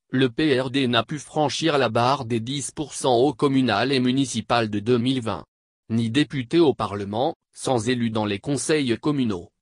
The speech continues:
le parti de Ma Adrien Oubedji a subi le contre-coup de l'application des lois sur la réforme du système partisan.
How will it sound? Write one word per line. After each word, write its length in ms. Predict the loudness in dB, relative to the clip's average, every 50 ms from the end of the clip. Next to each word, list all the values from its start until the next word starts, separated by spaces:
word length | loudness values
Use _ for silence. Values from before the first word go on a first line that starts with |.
| _ -6
le 200 | -2 0 0 2
parti 360 | 2 2 0 0 -2 -6 -2
de 100 | 0 0
Ma 160 | 0 0 0 0
Adrien 520 | -2 0 0 0 0 2 2 2 2 2
Oubedji 520 | 2 2 2 0 -2 -2 -2 -2 0 0
a 60 | 0 0
subi 320 | -2 -4 -8 -4 -4 -2
le 140 | 0 -2 -2
contre-coup 600 | -2 -2 -2 -2 -2 -2 -4 -4 -4 -4 -6 -2
de 100 | 0 2
l'application 680 | 2 0 0 -2 -6 -6 -4 -4 -4 -4 -2 0 0 0
des 120 | 2 0
lois 240 | 2 2 2 2 0
sur 200 | 0 -4 -4 -2
la 120 | 0 0
réforme 440 | 2 2 0 2 2 0 2 2 0
du 140 | -2 -2 -4
système 480 | -6 -6 -8 -6 -2 0 0 0 0 0
partisan. 520 | -4 -4 -4 -2 -4 -4 -4 -4 -6 -6